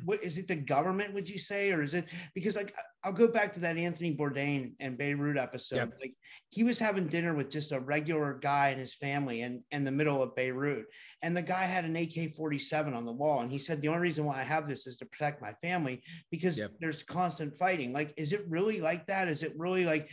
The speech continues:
Speaker 1: is that why you had to leave there?
Speaker 2: I mean, I had to leave. I left, what, now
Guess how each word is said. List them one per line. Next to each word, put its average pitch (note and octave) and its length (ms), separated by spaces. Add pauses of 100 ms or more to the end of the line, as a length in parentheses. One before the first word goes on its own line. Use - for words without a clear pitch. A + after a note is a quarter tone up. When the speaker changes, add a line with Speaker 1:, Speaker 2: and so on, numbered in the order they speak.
(140)
Speaker 1:
is C#3+ 80
that F3+ 160
why F#3 140
you F3 200
had D#3 120
to C#3 60
leave D3+ 300
there? G3+ 360 (920)
Speaker 2:
I - 20
mean, C#3+ 140
I D#3 140
had D#3 340
to D3 80
leave. C3+ 300
I A#2 120
left, A#2+ 380
what, G#2+ 160 (180)
now G#2+ 460